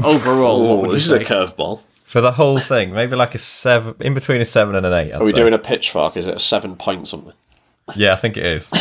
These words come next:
Speaker 3: I'm one of
Speaker 1: Right,
Speaker 3: those annoying
Speaker 1: okay.
Speaker 3: people.
Speaker 1: <laughs> Right, okay. 'Cause I, I,
Speaker 3: Let's
Speaker 1: I,
Speaker 3: go
Speaker 1: you know
Speaker 3: seven point four.
Speaker 1: Okay.
Speaker 3: Feels
Speaker 1: 'Cause
Speaker 3: like,
Speaker 1: I need
Speaker 3: feels,
Speaker 1: a, I,
Speaker 3: feels right.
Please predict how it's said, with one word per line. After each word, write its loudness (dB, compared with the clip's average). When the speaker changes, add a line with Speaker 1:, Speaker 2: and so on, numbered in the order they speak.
Speaker 3:
I'm 2
one 0
of 4
Speaker 1:
Right, 4
Speaker 3:
those -2
annoying 2
Speaker 1:
okay. -2
Speaker 3:
people. -12
Speaker 1:
<laughs> -8
Right, -4
okay. -4
'Cause -2
I, 2
I, 0
Speaker 3:
Let's 2
Speaker 1:
I, -10
Speaker 3:
go 4
Speaker 1:
you 2
know 2
Speaker 3:
seven 2
point 2
four. -2
Speaker 1:
Okay. -6
Speaker 3:
Feels -4
Speaker 1:
'Cause -2
Speaker 3:
like, 4
Speaker 1:
I 2
need 4
Speaker 3:
feels, 0
Speaker 1:
a, -2
I, 0
Speaker 3:
feels 0
right. 2